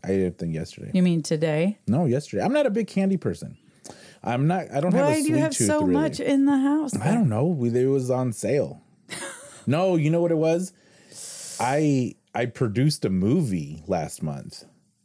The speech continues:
Speaker 1: and my friends, Kelly, my friend Kelly Young wrote the screenplay, and then my other buddy, Eric Morgret, who is a filmmaker. They're both filmmakers, but Eric actually made it.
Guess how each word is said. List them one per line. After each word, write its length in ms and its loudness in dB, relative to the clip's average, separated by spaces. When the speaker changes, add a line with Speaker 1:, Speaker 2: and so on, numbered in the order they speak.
Speaker 1:
and 460 0
my 240 0
friends, 720 -2
Kelly, 440 0
my 160 0
friend 260 -2
Kelly 260 -2
Young 380 0
wrote 420 -2
the 80 -4
screenplay, 760 -4
and 120 -2
then 140 2
my 160 0
other 160 0
buddy, 340 -2
Eric 300 -2
Morgret, 540 -2
who 260 0
is 140 -2
a 80 -2
filmmaker. 680 -4
They're 120 0
both 300 -2
filmmakers, 520 -6
but 160 -2
Eric 320 0
actually 320 -4
made 240 2
it. 200 -6